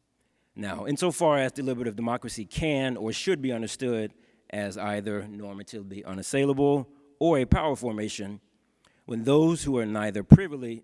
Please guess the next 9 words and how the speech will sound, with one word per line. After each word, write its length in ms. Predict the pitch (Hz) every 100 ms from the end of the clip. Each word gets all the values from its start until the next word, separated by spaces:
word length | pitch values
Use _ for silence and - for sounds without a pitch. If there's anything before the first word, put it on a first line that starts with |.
| -
pri-, 180 | - - _
privy 480 | 180 143 120 117 - _ _ _ -
nor 160 | 120
privileged 720 | 107 185 147 123 107 - - _ _ _ _ _ _
in 100 | 110
certain 480 | - 151 151 151 147
presumably 560 | - 127 127 120 123
public 380 | 117 139 127 104
deli-, 320 | 117 107 110